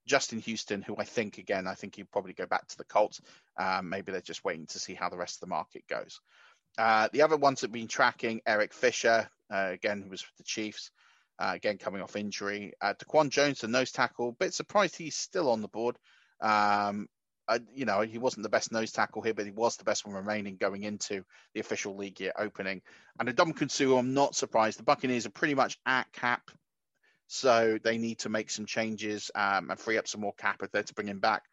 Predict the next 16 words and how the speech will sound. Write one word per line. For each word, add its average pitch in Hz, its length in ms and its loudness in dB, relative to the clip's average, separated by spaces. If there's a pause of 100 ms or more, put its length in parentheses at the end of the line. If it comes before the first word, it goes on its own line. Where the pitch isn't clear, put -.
(300)
But 92 80 -2
the - 60 -2
fact 147 180 4
he's 127 160 -6
not 123 140 0
signed 123 260 2
for 117 80 0
anyone 110 240 0
else 104 240 0
means 104 180 -6
it - 80 -6
is 123 200 0
encouraging 107 440 -2
for 98 140 -12
Bucs - 260 0
fans 101 360 -2